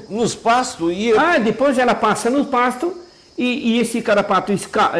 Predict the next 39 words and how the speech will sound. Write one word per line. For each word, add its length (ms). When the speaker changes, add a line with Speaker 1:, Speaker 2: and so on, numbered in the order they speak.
Speaker 2:
fica 280
na 200
grama 520
e 120
vai 180
no 140
gado, 360
daí 280
o 80
gado 360
transmite 500
doença. 460
Tem 120
gado 280
doente 600
e 20
depois 560
é 80
por 200
causa 360
desse 280
carrapato, 600
que 100
é 100
um 140
carrapato, 560
você 260
sabe, 320
ele 200
é 60
diferente 520
desses 380
outros 240
da, 140
do 140
gado 360
ali. 140
Ele 60
tem, 280